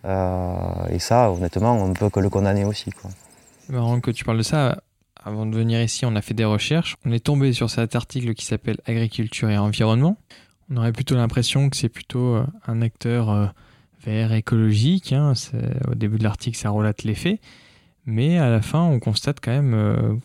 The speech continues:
Speaker 2: que ça crée un, un doute en nous, euh, euh, concernant les, les faits qui, qui relatent, hein, leurs explications. Et nous, par la suite, on a fait des recherches, on a continué, on est tombé sur ton Facebook. Et en tombant sur ton Facebook, on a vu que t'avais indiqué que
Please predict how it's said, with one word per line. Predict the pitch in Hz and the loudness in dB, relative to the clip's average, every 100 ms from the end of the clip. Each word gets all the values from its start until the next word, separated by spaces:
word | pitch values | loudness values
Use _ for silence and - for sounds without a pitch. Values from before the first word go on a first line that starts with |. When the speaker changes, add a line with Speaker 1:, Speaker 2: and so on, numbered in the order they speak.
| _ | _
Speaker 2:
que | 123 | -10
ça | - 107 | -6 -6
crée | - - 131 | -6 -2 0
un, | 113 101 208 | 2 0 0
un | 135 | -2
doute | 107 117 123 110 | 0 0 0 2
en | 107 | 2
nous, | 110 147 156 | 4 4 4
euh, | 110 104 - _ _ _ _ 139 | 4 0 -4 _ _ _ _ -8
euh, | 120 113 117 | -4 -4 -4
concernant | - 107 - 107 117 123 | -4 -6 -2 0 2 2
les, | 104 117 | 2 -2
les | 110 | -4
faits | 107 - 131 | -6 -4 -6
qui, | - - 101 101 | -6 -4 -4 -4
qui | - - | -6 -6
relatent, | 101 104 147 160 - | -2 0 0 -2 -2
hein, | 131 120 | -2 0
leurs | 113 110 | -2 -4
explications. | 117 - - - 107 - 139 170 - _ _ _ _ - | -6 -8 -12 -8 -6 -4 -2 -2 -4 _ _ _ _ -6
Et | 123 | -2
nous, | 139 156 | 0 0
par | - 131 | 0 0
la | 127 | 0
suite, | - 139 | 0 2
on | 117 | 2
a | 110 | 2
fait | 147 | 2
des | 131 | 2
recherches, | 127 127 117 139 139 - - _ 123 | 2 2 2 2 0 -2 -12 _ -8
on | |
a | 110 | -4
continué, | - 127 135 135 143 | -2 0 2 4 4
on | 131 107 | 4 2
est | 104 | 2
tombé | 113 110 | 2 0
sur | - | 0
ton | - 113 | -4 -4
Facebook. | 117 117 139 202 - - _ _ _ _ _ _ - | -2 0 2 0 -2 -12 _ _ _ _ _ _ -6
Et | 117 | -2
en | 113 110 | 0 0
tombant | 110 113 113 | 0 0 0
sur | - | -2
ton | - 117 | -8 -6
Facebook, | 110 113 180 - | -2 -2 -2 -2
on | 98 | -2
a | |
vu | 101 131 165 | 0 0 -2
que | |
t'avais | - 104 | -2 0
indiqué | 104 104 107 180 | 0 0 -2 -2
que | 170 - 147 | -2 0 0